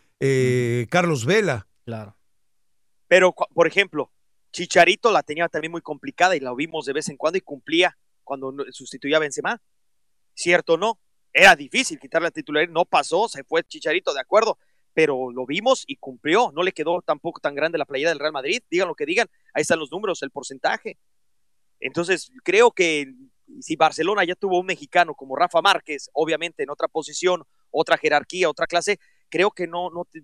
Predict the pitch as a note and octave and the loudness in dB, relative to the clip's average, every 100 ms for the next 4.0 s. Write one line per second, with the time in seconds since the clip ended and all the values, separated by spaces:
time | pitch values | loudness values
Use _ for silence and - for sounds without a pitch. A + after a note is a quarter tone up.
0 | B2 C#3 C#3+ E3+ F3+ D#3+ E3+ E3 - E3 | _ -8 -4 -6 -6 -4 -2 -2 -4 -6
1 | C3+ A#2+ - C3+ B2+ - C#3 F3 A3+ _ | -6 -10 -12 -12 -10 -4 -4 -4 -14 _
2 | _ _ - _ _ C#3+ - C#3 C3+ F3 | _ _ -20 _ _ -4 0 -2 -2 -4
3 | A3 - - C3+ F3 C#3 B2 - F3+ - | -6 -6 -6 -4 -4 -6 -14 -4 -2 -4